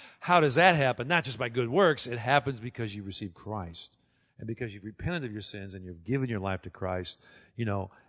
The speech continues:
and by grace, you're following him. So, uh, you're not ever saved by works, but there is a judgment according to works. And actually, um,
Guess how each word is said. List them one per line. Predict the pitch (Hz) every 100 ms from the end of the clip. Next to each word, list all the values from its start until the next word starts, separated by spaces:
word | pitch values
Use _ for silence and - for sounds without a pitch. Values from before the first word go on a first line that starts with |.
| -
and | 117
by | 104 101
grace, | 98 110 170 143 135 - - - - _ _ _ -
you're | 104
following | - 104 98 92 92
him. | 107 165 87 - _ _ _ _ _
So, | - - 135 113 98 -
uh, | 135 113 101 95 _ _
you're | 156
not | 254
ever | 190 156
saved | - 175
by | 135 123
works, | 202 190 139 -
but | - 262 180 -
there | 160
is | 175 156
a | 139
judgment | 113 151 214 269 190 175 104 - - - -
according | 135 151 147 135
to | 120
works. | 123 143 143 - - - _ 151
And | 151 143 135 -
actually, | 202 240 - 151 151 156 _ _ _ _ - 143
um, | 139 127